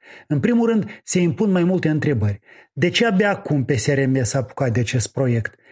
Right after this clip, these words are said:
Igor Dodon nu putea să le sugereze camarazilor mai înainte să-l facă. Dar țara are suficienți bani pentru a plăti pensii celor care se vor pensiona mai repede.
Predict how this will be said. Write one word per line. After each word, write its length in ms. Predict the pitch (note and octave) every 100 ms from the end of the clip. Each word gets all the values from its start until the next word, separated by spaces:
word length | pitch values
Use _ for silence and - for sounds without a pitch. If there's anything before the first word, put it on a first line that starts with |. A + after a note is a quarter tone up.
| _
Igor 300 | F#3+ E3 E3+
Dodon 380 | D#3+ E3 E3 E3
nu 100 | G3
putea 260 | A3 G3+
să 160 | C#3+ -
le 120 | D3
sugereze 580 | B2 D#3 C3 C#3+ C#3 A#2+
camarazilor 840 | A#2+ C#3 D3 C#3 D#3+ E3+ E3 C#3 - -
mai 200 | - G3
înainte 440 | G3 G3 D3 A#2 B2
să-l 200 | - D3+
facă. 460 | - A2 - A#2+ _ _ _ _ -
Dar 200 | D3 C#3+
țara 380 | C#3 F3+ E3
are 280 | F3 G3+ A3+
suficienți 720 | G#3 E3+ A#2+ - D#3 C#3 A#2
bani 280 | A#2+ C#3+ A#2+
pentru 280 | A2 C3 C#3
a 80 | C3
plăti 320 | D3 C3 B2+
pensii 520 | G#2+ F#3+ F#3 F3 E3 - - _
celor 340 | - G#3+ G#3+
care 240 | F3+ F3+ F3
se 160 | -
vor 220 | D#3+ D#3+
pensiona 500 | - E3 C#3 E3 D3
mai 180 | B2+ C#3
repede. 440 | D#3 A#2 A#2 G#2